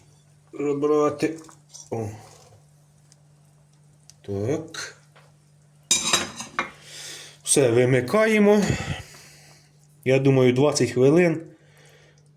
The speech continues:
для баків вистачить. Ну, а там буде видно, перший раз же ж роблю. Тому тепер все, це залишаємо ось так, в цьому маринаді до повного охолодження, до повного, повного охолодження,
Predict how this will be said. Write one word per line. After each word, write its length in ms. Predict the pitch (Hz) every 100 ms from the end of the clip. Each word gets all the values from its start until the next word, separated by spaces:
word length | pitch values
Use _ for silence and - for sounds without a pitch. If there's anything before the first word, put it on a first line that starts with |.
| _ _ _ _
для 920 | 107 110 120 127 120 120 113 110 107
баків 480 | 107 131 139 - 110
вистачить. 680 | 110 104 - 90 - 85 - - _ _ _ -
Ну, 140 | 180
а 60 | 143
там 220 | - 131
буде 180 | 123 123
видно, 240 | 120 107
перший 340 | 107 110 107 113
раз 160 | 117
же 80 | 104
ж 120 | 95
роблю. 320 | 95 90 90 87 - - - - - -
Тому 260 | - 170 185
тепер 280 | 170 165 175
все, 260 | - 165
це 200 | 123 160
залишаємо 760 | 151 151 143 - 190 202 180 175
ось 120 | 151
так, 420 | 143 165 170 170 - - - - -
в 40 |
цьому 220 | - 156 143
маринаді 600 | 139 139 147 190 190 143
до 220 | 131 131
повного 600 | 131 214 202 175 160 156
охолодження, 680 | 139 147 127 113 107 92 92
до 140 | 101
повного, 500 | 104 226 190 156 143
повного 420 | 151 147 131 117
охолодження, 640 | 117 147 202 220 175 165